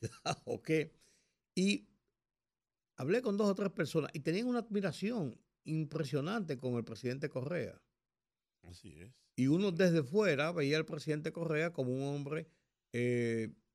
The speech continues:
Speaker 1: rígido, ríspido, intransigente, eh, pero en el Ecuador le tenían un grado de admiración y de,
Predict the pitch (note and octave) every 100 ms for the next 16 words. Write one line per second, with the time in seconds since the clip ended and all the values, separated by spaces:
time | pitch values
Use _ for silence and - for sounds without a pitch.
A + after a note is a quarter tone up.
0 | _ _ _ - - D#3 E3+ - E3 D3+
1 | D#3+ B2 D3 C#3+ - - D#3+ D#3+ E3 C#3+
2 | C3 B2+ A#2+ A#2+ - G#2 C3 D#3 D#3 D#3+
3 | E3 E3 _ _ _ _ - A#2+ B2 A#2+
4 | A#2 A2+ A2+ A2+ - _ - C#3+ D#3+ E3
5 | D#3+ C#3+ D3 D3 G3+ G3 D#3+ - - C3+
6 | C3 C#3+ D#3+ F#3+ F#3 F#3 - _ - E3
7 | D3 C#3+ D3+ D#3+ F#3+ - _ _ _ _
8 | - B2 C3 C#3 C3+ C3 B2 A2 - E3+
9 | F#3+ C#3+ C3+ C#3 _ _ - B2 A2+ A#2
10 | A2 G#2+ G2+